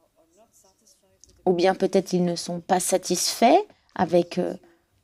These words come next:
leur situation. Vous voyez les verbatims. Donc des, des personnes, lorsque je suis arrivée, on m'a promis de s'occuper de mes documents et de mes papiers,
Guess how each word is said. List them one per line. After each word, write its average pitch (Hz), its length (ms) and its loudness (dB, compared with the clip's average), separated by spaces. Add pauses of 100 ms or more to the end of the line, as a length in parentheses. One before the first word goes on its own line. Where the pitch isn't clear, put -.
(480)
leur 180 320 4
situation. 220 840 0 (580)
Vous 196 160 4
voyez 196 420 4
les 180 160 0
verbatims. 202 760 2 (1800)
Donc 185 280 2
des, 190 120 6
des - 200 2
personnes, 262 680 4
lorsque 214 300 4
je 196 80 4
suis 202 240 4
arrivée, 220 760 4 (240)
on 214 80 6
m'a 208 140 10
promis 220 320 4
de 214 40 -8
s'occuper 262 880 2
de 208 120 2
mes 202 140 4
documents 214 500 2
et 262 80 4
de 202 80 2
mes 202 120 4
papiers, 240 500 0